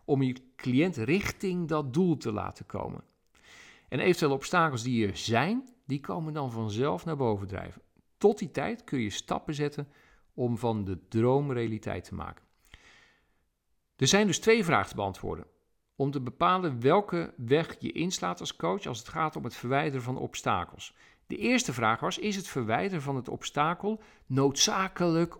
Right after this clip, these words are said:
om het doel te bereiken? Zo nee, geen tijd aan besteden aan het verwijderen van obstakels of het onderzoeken ervan. Niet je tijd aan besteden. Vraag twee,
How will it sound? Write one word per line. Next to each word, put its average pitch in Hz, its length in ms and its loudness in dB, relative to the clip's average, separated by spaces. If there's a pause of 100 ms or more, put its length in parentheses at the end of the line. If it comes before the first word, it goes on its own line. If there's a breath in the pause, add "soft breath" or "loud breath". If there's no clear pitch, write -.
om 147 200 4
het 123 140 0
doel 139 140 0
te 131 140 -6
bereiken? 107 400 -4 (160)
Zo 123 260 4
nee, 165 580 2 (720)
geen 208 380 4
tijd 160 240 2
aan 123 100 0
besteden 156 280 0
aan 123 60 2
het 117 100 -4
verwijderen 110 360 0
van 113 180 -6
obstakels 151 500 -4
of 143 220 -4
het 135 120 -8
onderzoeken 117 560 -2
ervan. 87 360 -8 (480)
Niet 135 260 0
je 135 80 -4
tijd 117 260 -4
aan 113 80 -6
besteden. - 360 -12 (1120 soft breath)
Vraag - 280 4
twee, 185 560 2